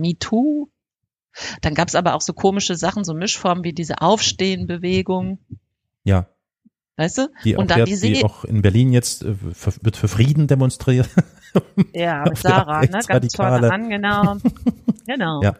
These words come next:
Speaker 2: ja.
Speaker 1: Aber die
Speaker 2: Mhm.
Speaker 1: sind ja ursprünglich, war da Sarah Wagenknecht noch, ähm,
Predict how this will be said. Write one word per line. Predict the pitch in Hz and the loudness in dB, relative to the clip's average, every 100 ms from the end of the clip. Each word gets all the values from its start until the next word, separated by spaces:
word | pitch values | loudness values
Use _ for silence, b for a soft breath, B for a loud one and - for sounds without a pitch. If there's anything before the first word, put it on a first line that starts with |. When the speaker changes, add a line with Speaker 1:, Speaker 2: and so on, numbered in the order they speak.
| _ | _
Speaker 2:
ja. | 98 - | -4 -2
Speaker 1:
Aber | 185 95 | -4 -2
die | |
Speaker 2:
Mhm. | |
Speaker 1:
sind | 98 226 | 0 0
ja | 175 | 0
ursprünglich, | 165 165 - 202 226 214 196 | 0 -2 -2 -2 0 -4 -2
war | 180 | -2
da | 175 165 | 0 -2
Sarah | 156 165 160 151 | -2 -2 -2 -2
Wagenknecht | 151 160 - 165 - | -4 -8 -12 -10 -8
noch, | 160 - - | -10 -10 -8
ähm, | 160 156 156 151 | -4 -2 -4 -10